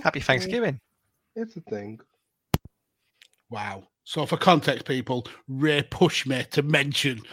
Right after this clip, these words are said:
Speaker 3: I wasn't even gonna mention Thanksgiving 'cause I, I'm not American. I don't give a shit. But Ray pushed me to say, "Oh, we should really mention Thanksgiving."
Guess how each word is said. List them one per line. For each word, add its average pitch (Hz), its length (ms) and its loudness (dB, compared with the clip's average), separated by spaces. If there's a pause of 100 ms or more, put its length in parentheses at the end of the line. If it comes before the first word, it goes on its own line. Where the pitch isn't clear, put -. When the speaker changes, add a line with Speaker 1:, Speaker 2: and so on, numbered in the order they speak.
(440)
Speaker 3:
I 220 240 12
wasn't 214 240 6
even 196 160 -4
gonna 185 240 -2
mention 202 400 2
Thanksgiving 156 560 -4 (240)
'cause 151 280 -16 (120)
I, 156 100 -10 (400)
I'm 165 160 -8
not 196 220 -2
American. 190 460 4
I 165 80 -2
don't 170 200 0
give 170 120 2
a 170 40 -2
shit. 247 340 0 (260)
But 175 220 -6
Ray 294 300 4
pushed 233 320 -2
me 165 200 -4 (240)
to 165 80 -12
say, 143 300 -12 (180)
"Oh, 330 180 2
we 262 160 0
should - 300 -2
really 311 320 2
mention 180 680 0
Thanksgiving." 151 640 -2